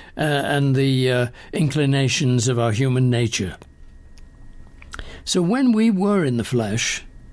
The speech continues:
the sinful passions which were aroused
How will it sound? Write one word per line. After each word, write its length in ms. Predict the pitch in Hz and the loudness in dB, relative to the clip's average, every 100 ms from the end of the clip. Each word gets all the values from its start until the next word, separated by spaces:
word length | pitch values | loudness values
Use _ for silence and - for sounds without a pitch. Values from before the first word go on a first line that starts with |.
| - - - - - - | -18 -18 -18 -18 -12 -2
the 140 | 151 | 0
sinful 640 | - - 240 233 - 190 143 | 0 2 2 2 2 0 0
passions 1000 | - 190 202 - 123 104 92 117 - - - - - - - - - - - - - - - - - - - | -4 -2 0 0 0 0 0 0 0 -4 -10 -20 -20 -20 -18 -18 -18 -20 -20 -20 -20 -18 -18 -18 -16 -16 -6
which 280 | 147 147 - | -2 0 0
were 320 | 143 139 127 | 0 2 2
aroused 920 | 120 139 233 143 101 98 143 - - | 2 2 2 0 0 0 0 -2 -8